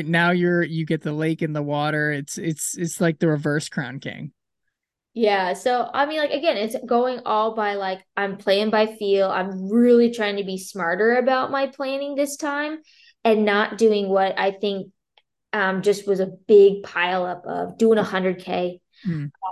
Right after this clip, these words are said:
Speaker 2: um, in February, then going and doing Damn Good Run twenty-six K, and then going straight into speed goat training so that by July I'm ready to, like, climb. Talk about vary in the, uh,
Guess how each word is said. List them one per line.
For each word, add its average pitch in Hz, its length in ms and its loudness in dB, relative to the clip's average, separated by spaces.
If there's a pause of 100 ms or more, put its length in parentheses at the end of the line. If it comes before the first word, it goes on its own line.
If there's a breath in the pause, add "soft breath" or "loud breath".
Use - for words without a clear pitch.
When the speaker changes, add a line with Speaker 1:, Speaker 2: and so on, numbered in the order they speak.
(120)
Speaker 2:
um, 180 260 -10 (180)
in 208 180 2
February, 180 580 0 (100)
then 208 240 2
going 196 320 2
and 190 100 -4
doing 190 440 -2
Damn 185 280 -4
Good 185 200 0
Run 185 420 -6
twenty-six 175 500 -8
K, 175 460 -4
and 202 140 0
then 196 100 0
going 190 220 2
straight 185 320 0
into 180 160 -6
speed 180 340 -6
goat 170 200 0
training 175 320 -4
so 180 140 -8
that 170 140 0
by 180 120 0
July 180 420 0
I'm 180 180 -2
ready 185 220 0
to, - 100 -4
like, 160 240 -4
climb. 170 500 -6 (540)
Talk 233 240 0
about 226 500 4 (160)
vary 190 760 2
in 180 360 -6
the, 180 260 0
uh, 180 280 -4